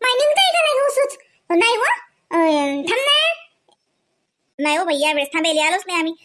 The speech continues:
आधीच सांगलो होतं आम्ही की आम्ही थांबणार नाही म्हणून, कारण आम्हाला घाईच आहे. <laughs> नाही, माई पोरगीची शाळा आहे ना,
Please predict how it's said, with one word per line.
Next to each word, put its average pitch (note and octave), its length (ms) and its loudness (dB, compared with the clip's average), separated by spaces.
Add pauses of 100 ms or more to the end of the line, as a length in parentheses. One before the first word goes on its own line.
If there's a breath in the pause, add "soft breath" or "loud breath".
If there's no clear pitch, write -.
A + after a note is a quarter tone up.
(200 soft breath)
आधीच G4 220 -2
सांगलो F4+ 200 -2
होतं D#4+ 140 0
आम्ही D#4 140 -2
की D4+ 60 0
आम्ही D4 200 0
थांबणार D#4 240 0
नाही D4 140 0
म्हणून, D4 260 -2
कारण C#4 200 -6
आम्हाला C4 240 -4
घाईच D#4+ 300 -4
आहे. F4+ 100 -2 (340)
<laughs> E4 260 -2 (320 loud breath)
नाही, C4 140 -4
माई B3 140 -6
पोरगीची C4+ 440 -2
शाळा C4+ 200 0
आहे B3+ 140 -4
ना, C#4 100 -8